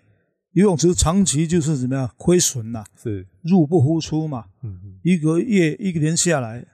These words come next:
Speaker 1: 可能要补，要亏损到一百五十八万。
Speaker 2: 哇。
Speaker 1: 对。
Speaker 2: 一个，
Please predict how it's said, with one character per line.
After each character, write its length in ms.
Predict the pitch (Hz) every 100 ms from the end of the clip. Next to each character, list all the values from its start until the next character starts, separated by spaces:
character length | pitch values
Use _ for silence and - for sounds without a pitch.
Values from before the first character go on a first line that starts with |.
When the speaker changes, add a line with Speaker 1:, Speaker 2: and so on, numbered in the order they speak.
| _ _
Speaker 1:
可 200 | _ 139
能 140 | 131 160
要 240 | 170 143 _ _ _ _ _ _ _ _ -
补， 240 | 131 135 _ - 359
要 240 | 165 160 - _ -
亏 160 | 170 170
损 180 | 131
到 140 | 135 165
一 80 | 160
百 160 | 131
五 80 | 131
十 160 | 120 127
八 220 | 143 147
万。 220 | 131 107 117
Speaker 2:
哇。 460 | 113 92 90 87 - - 151
Speaker 1:
对。 200 | 135 120
Speaker 2:
一 80 |
个， 120 | 151